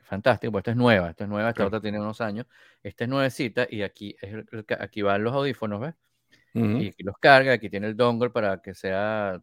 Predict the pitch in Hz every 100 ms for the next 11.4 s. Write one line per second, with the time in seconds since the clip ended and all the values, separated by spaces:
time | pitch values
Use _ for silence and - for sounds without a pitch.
0 | - 95 - 98 101 151 180 160 156 147
1 | 135 110 101 98 90 - 110 101 - 180
2 | 151 120 104 143 156 123 - _ _ _
3 | _ - 143 139 135 131 123 127 147 156
4 | 160 143 143 135 - - 113 _ - -
5 | - 147 117 107 131 113 101 - 113 113
6 | 123 117 101 123 - 110 110 123 143 -
7 | - 120 139 151 160 170 165 117 113 _
8 | _ _ _ _ - 117 147 147 147 165
9 | 165 160 - 117 107 _ - 123 139 160
10 | 139 123 139 143 - 143 120 120 120 131
11 | 151 - 147 143